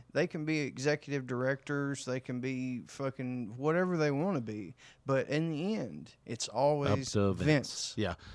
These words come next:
Speaker 1: It, uh, it's always Vince.
Speaker 2: You know what's odd about this? A couple of years back when they tried to reignite the Monday Night Wars and Impact, or T N A changed their name to Impact and they went with
Speaker 1: <laughs>
Speaker 2: Hogan, uh, and Bischoff.
Speaker 1: Brother.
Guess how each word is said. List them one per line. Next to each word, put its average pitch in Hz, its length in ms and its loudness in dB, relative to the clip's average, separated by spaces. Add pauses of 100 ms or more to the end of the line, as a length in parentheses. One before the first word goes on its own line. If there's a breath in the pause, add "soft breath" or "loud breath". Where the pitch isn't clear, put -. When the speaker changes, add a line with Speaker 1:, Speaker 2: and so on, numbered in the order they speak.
(480 loud breath)
Speaker 1:
It, 135 180 0
uh, 131 120 2
it's 147 160 0
always 165 360 6
Vince. 240 300 2
Speaker 2:
You 143 140 6
know 226 80 8
what's 226 220 6
odd 123 200 4
about 123 300 2
this? 117 360 0 (100)
A - 40 -12
couple 135 260 0
of 127 60 2
years 117 220 2
back 113 280 4
when 110 160 -2
they 101 140 0
tried 110 220 2
to 101 80 0
reignite 110 500 0
the 110 80 -4
Monday 107 240 -2
Night 104 220 -2
Wars 101 480 4
and 92 100 -4
Impact, 104 640 0 (340 soft breath)
or 113 100 2
T 160 220 4
N 143 80 4
A 123 220 10
changed 120 320 4
their 113 100 2
name 113 180 2
to 107 80 0
Impact 110 440 2
and 104 100 -2
they 101 60 2
went 104 220 0
with 120 100 2
Speaker 1:
<laughs> - 20 -6
Speaker 2:
Hogan, 120 500 2 (320 soft breath)
uh, 135 540 4
and 113 160 0
Bischoff. 147 540 4
Speaker 1:
Brother. 123 420 2